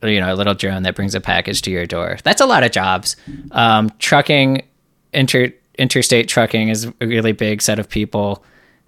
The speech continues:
Um, just transportation stuff in general. It seems like low-hanging fruit that could be replaced somewhat rapidly, um, given the economic,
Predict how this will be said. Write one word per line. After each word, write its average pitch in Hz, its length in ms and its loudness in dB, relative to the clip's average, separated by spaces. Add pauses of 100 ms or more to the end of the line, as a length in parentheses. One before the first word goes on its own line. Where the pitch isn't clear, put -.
Um, 98 600 0 (420)
just 143 220 2
transportation 117 640 2
stuff 101 260 -2
in 104 120 -2
general. 98 460 -6 (800)
It 127 100 4
seems 135 300 4
like 120 180 4
low-hanging 110 500 2
fruit - 440 -2 (260)
that 110 220 2
could 131 160 -2
be 127 120 2
replaced 107 560 -2
somewhat 107 380 -2
rapidly, 202 640 0 (640)
um, 110 340 0
given 120 320 0
the 110 120 0
economic, 104 800 -2